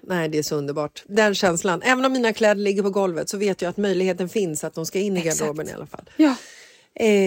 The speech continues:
Speaker 1: ja, men vad härligt att ni
Speaker 2: Ah.
Speaker 1: slipper, eh, nöta på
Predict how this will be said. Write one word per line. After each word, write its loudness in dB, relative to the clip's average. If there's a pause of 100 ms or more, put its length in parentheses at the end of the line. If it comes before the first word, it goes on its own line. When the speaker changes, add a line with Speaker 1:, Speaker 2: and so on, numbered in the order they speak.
(460)
Speaker 1:
ja, 4
men -2
vad 2
härligt 2
att -4
ni 2
Speaker 2:
Ah. 2
Speaker 1:
slipper, 0
eh, 2
nöta -2
på -6